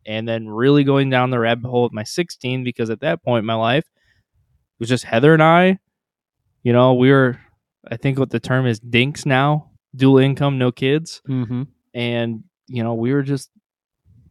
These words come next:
Speaker 1: living life in the car, you know, going to racetracks because we were both working really hard to enjoy life as, as it was. And,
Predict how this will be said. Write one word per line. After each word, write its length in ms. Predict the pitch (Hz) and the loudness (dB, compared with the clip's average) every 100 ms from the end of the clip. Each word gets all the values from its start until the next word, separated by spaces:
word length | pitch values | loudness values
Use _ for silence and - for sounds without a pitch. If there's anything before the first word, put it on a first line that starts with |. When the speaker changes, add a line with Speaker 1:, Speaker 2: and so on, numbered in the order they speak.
| _ _ _ _ | _ _ _ _
Speaker 1:
living 380 | 123 135 156 143 | 2 4 4 4
life 500 | 123 147 120 - _ - 147 185 - | 4 4 2 -2 _ -20 -20 -18 -6
in 160 | 127 | -2
the 80 | 135 | -2
car, 540 | - 123 143 98 92 95 | 0 2 2 2 -4 -10
you 80 | 110 | -6
know, 140 | 117 | -4
going 260 | 113 117 135 | 0 0 0
to 60 | |
racetracks 640 | 123 117 123 - 104 98 - | -2 -2 -2 -6 -10 -10 -10
because 320 | 120 120 110 | -8 -8 -8
we 140 | 120 | -8
were 80 | 120 | -8
both 340 | 113 113 120 | -4 -2 -2
working 360 | - 113 - 117 | -4 -8 -8 -10
really 220 | 104 113 | -6 -4
hard 440 | 113 107 117 104 110 | -2 0 0 0 -4
to 80 | 107 | -10
enjoy 280 | 104 104 101 | -8 -8 -8
life 480 | 95 110 104 104 | -4 -4 -4 -8
as, 400 | 90 101 98 - - | -14 -16 -16 -20 -18
as 160 | 104 104 | -16 -16
it 140 | - | -10
was. 520 | 98 117 98 95 - _ _ _ _ _ _ - | -4 -4 -4 -8 -12 _ _ _ _ _ _ -14
And, 500 | 107 104 101 101 | -10 -8 -8 -10